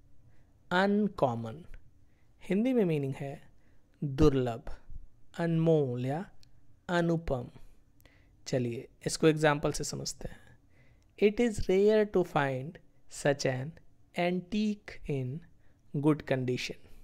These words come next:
ऐसी प्राचीन वस्तु अच्छी स्थिति में मिलना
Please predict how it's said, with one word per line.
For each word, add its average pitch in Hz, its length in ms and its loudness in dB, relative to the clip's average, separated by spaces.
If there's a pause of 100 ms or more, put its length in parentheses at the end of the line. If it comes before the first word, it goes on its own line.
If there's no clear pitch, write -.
(760)
ऐसी 180 360 0
प्राचीन 160 520 0
वस्तु - 460 -2 (420)
अच्छी 175 460 0
स्थिति 156 360 -2
में 143 140 -2
मिलना 131 360 -6